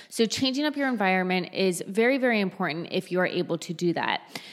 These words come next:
The next thing you wanna do is take breaks, you guys. <laughs> It is so important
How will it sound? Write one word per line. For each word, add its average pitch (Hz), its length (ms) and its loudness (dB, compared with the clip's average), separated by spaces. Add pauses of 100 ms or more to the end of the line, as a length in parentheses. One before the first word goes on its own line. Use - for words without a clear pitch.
(120)
The 226 80 6
next 247 380 6
thing 277 180 2
you 240 100 4
wanna 202 180 4
do 170 280 2
is 254 160 2
take 320 400 2
breaks, 262 440 6
you 180 80 4
guys. 208 420 4
<laughs> - 80 2
It 311 100 4
is 403 320 4
so 370 240 4
important 311 640 0